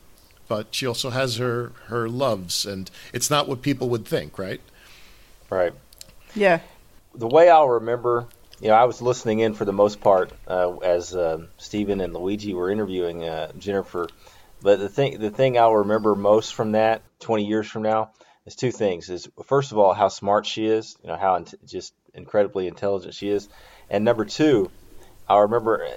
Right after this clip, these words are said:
Speaker 2: how cool it was to, to listen to her talk about how she was a fan of Married with Children before her appearance on it, you know, it,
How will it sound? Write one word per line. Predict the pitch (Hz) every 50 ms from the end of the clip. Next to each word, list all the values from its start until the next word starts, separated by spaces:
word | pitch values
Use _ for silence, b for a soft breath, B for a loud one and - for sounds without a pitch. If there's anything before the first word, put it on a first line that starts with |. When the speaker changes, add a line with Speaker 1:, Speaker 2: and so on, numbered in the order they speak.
| - -
Speaker 2:
how | - 117 117 107
cool | - - - 165 165 143
it | 107
was | 101 101 98 90 90 90 -
to, | - - 92 85
to | - - - - 95
listen | 98 110 104 - - 95
to | 95
her | 92 107 101
talk | 98 - - 110 113 113 -
about | 107 98 104 95 92 90
how | 90 95 92 92 90 87 87 -
she | - - 117 120
was | 120 110 101 101
a |
fan | 90 - - 107 101 104 104 104
of | 101 90 85 92
Married | 95 98 98 95 -
with | 92
Children | - - 107 101 92 98 95
before | 82 90 85 - _ 113 107 107 98
her | 104 107 92
appearance | 82 - - 131 139 123 90 - - - - - - - - - - _ - -
on | - 85 82 80
it, | 78 - -
you | - 92
know, | 90 90 90 95 98
it, | 92 87 -